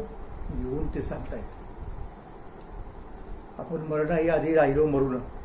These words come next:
हा अशाच प्रकारचा एक अभंग आहे. एक अभंग आपण आत्ता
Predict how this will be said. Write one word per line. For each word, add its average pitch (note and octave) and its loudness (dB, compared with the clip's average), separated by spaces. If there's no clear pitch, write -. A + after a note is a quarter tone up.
हा E3+ -2
अशाच F3 2
प्रकारचा D#3 0
एक C#3+ 0
अभंग C3 0
आहे. A2+ -2
एक E3+ 0
अभंग D#3+ 4
आपण D3+ 6
आत्ता D3 2